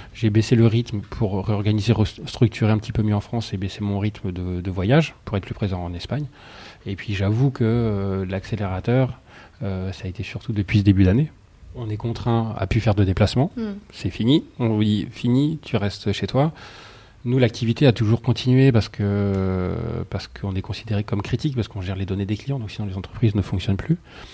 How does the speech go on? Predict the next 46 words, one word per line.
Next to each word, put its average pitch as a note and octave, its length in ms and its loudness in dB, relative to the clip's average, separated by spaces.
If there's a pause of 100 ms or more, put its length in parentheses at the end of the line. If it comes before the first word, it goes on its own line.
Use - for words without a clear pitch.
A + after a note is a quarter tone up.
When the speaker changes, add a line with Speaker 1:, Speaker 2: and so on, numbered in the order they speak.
(400)
Speaker 1:
Et B2 60 0
du A2 140 0
coup, D#3+ 120 4
ben, C#3 140 4
on, G#2+ 160 2
le, G#2 220 4
la G#2+ 160 4
vidéoconférence A#2+ 800 2
est A2 60 -2
installée, G#2+ 540 0
mais F#2 440 -2 (140)
partout, G3 340 -2 (400)
enfin, - 240 -8
encore A2+ 280 -2
plus C3+ 200 0
avec A2+ 160 0
les G#2+ 160 2
équipes B2+ 360 0 (380)
et C3 120 12
en, B2 180 10
et A#2 100 4
surtout A#2+ 260 2
avec A2 140 4
les G2 60 0
clients. A#2+ 320 -2 (520)
Donc G2 140 -2
du G#2 120 2
coup, C#3+ 180 -4
on C3+ 100 2
a F#2 100 2
beaucoup A2+ 520 -6
moins A#2 140 0
de A2+ 60 -2
nécessité G#2 520 0
de G#2+ 60 -2
se - 80 -2
déplacer. G#2 400 0
Et G2+ 120 2
en F#2+ 80 -2
fait, - 220 -6
tout A2+ 140 -4
se - 100 -8
fait, A2 240 2
euh, G2+ 100 4
par F#2 160 0
visioconférence, G2 800 -2